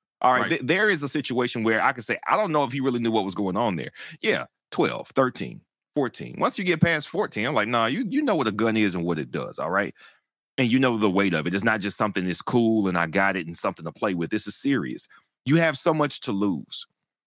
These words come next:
Speaker 1: as a prospect who's playing the way you've been playing. This happened in
Speaker 2: Mm-hmm.
Speaker 1: January.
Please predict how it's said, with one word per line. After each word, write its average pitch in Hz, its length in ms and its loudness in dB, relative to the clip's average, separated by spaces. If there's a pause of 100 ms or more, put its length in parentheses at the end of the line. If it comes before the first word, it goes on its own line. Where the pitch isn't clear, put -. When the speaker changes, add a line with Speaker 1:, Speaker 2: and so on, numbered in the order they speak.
(760)
Speaker 1:
as 110 140 2
a 95 60 0
prospect 123 580 0
who's 107 180 -4
playing 120 380 0
the 107 80 2
way 101 140 2
you've 95 180 -2
been 85 160 -2
playing. 82 320 -2
This 160 140 0
happened 180 320 -2
in - 80 -4
Speaker 2:
Mm-hmm. - 40 -8
Speaker 1:
January. 113 800 -4